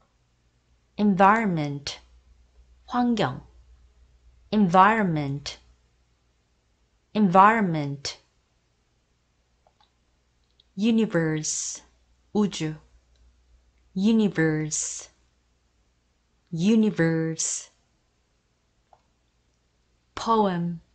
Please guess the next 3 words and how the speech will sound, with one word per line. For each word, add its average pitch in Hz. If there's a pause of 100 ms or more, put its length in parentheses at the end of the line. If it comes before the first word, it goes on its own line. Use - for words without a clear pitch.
(360)
시. 208 (1040)
Poem. 180 (1400)
Poem. 175